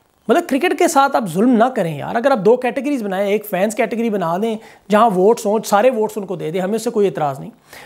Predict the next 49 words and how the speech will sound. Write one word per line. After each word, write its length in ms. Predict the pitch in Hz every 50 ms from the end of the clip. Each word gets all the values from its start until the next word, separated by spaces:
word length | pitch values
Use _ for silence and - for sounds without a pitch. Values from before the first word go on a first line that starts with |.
| - _
लेकिन 260 | - 208 220 233 233 240
एक 160 | 294 247 202
जेन्युइन 340 | 175 214 214 233 294 330 330
क्रिकेट 260 | 330 269 247 294 277
के 100 | - 320
मेरिट 400 | 269 214 185 185 208 277 285 277
पर 120 | 311 294
भी 80 | 277 285
वोट्स 320 | 214 170 165 170 170 - -
बनाएं। 240 | 170 147 139 151 - 311 - _ _ _ _ _ _ _ _ _ _ _ _ _ _ _ - - _ -
आप 300 | 202 240 277 269 - - -
एक 220 | 269 311 359 -
ऐसी 340 | 302 302 269 - - 330 339
टीम 300 | 330 - 247 240 262 254
को 160 | 254 262 247
जिसका 240 | 190 220 240 - 339
एक 120 | 339 339
रिकॉर्ड 420 | 277 226 220 202 - 208 214 202 170
है, 100 | 160 151
देखें, 240 | 165 220 226 339 339
आप 180 | 285 277 277
ऑस्ट्रेलिया 360 | 254 - - 240 220 226 262
में 120 | 262 254 226
निकल 220 | 196 185 - 202
जाए 120 | 185 190 180
बाहर, 200 | 165 165 175 196
आप 80 | 202
मेरे 120 | 208 226 214
साथ 120 | - 247
चलें, 280 | 247 - 226 220 214 202
मैं 100 | 208 214
चैलेंज 340 | 214 233 214 226 254 247
करता 240 | 247 226 175 160 202
हूं 60 | 185
सबको, 360 | 165 - - - - - - - - - - - - - - -
आप 160 | 226 240 233
यहां 160 | 247 262 277
किसी 240 | 277 285 - - 330
गोरे, 300 | 220 190 226 - 285 269
<clears throat> 180 | 247 285 -
किसी 380 | - 349 294 247 247 269 254 302
गोरे 260 | 226 190 208 220 240
को 100 | 226 233
रोक 240 | 202 180 165 - -
लें, 140 | 165 165 175
किसी 200 | - 247 - 320
को 100 | 320 311
रोक 260 | 254 220 180 156 -
लें, 120 | 151 160